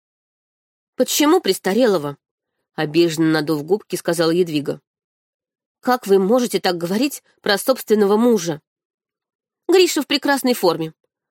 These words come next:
а мне всегда нравились мужчины постарше. С ровесниками мне неинтересно. Они все несерьезные и бедные".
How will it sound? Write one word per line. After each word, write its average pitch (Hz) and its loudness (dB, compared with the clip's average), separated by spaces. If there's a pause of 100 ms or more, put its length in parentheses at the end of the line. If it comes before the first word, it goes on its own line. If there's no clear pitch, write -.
(140)
а 294 0
мне 320 4
всегда 247 0
нравились 226 0
мужчины 226 0
постарше. - -6 (680)
С - -8
ровесниками 247 0
мне 247 2
неинтересно. 247 -2 (540)
Они 311 4
все 359 0 (180)
несерьезные 240 2 (300)
и 277 0 (520)
бедные". 240 0